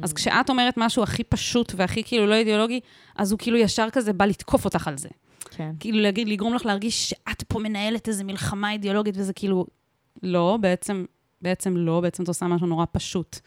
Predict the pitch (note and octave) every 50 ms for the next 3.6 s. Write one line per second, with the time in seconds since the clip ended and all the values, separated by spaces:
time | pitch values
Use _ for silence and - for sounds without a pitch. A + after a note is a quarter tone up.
0 | - - - - - F3+ F#3 F3 F3 F3+ F3 - - A#3 A#3+ C4+ A#3+ A3 G#3 F#3
1 | F3+ A3 A3 - _ _ _ _ - G#3+ G3+ F#3 F#3+ G3+ G#3+ G#3+ A#3 A3 - A3
2 | G#3 G3+ G3 G#3 A3 G#3+ - - F#3+ F3+ E3+ D#3 F#3 F3+ F3 D#3+ C#3 E3+ - -
3 | - F3+ E3+ D#3+ E3 D#3+ D#3+ D#3 D#3 D3+ D3+